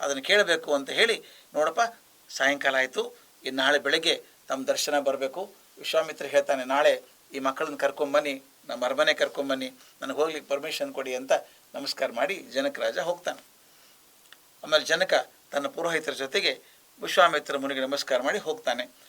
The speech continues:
ಅವು ಸುತ್ತ ಕೂತಿರೋ ಋಷಿಗಳು ಕೂತಿರ್ತಾರಲ್ಲ ಕತೆ ಕೇಳೋದಕ್ಕೆ, ಅವರು ಕೂಡ ಆಶ್ಚರ್ಯಪಟ್ಟು,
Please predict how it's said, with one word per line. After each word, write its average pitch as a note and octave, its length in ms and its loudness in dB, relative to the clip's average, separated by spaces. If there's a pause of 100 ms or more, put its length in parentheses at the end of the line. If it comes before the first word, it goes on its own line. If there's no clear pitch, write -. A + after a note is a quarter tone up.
(420)
ಅವು D#3+ 200 2
ಸುತ್ತ - 280 -4
ಕೂತಿರೋ G#3+ 360 2
ಋಷಿಗಳು A3 320 6
ಕೂತಿರ್ತಾರಲ್ಲ G3 560 4
ಕತೆ D3+ 260 2
ಕೇಳೋದಕ್ಕೆ, D3+ 500 -4 (240)
ಅವರು G3 220 -2
ಕೂಡ E3+ 180 0
ಆಶ್ಚರ್ಯಪಟ್ಟು, E3 880 -2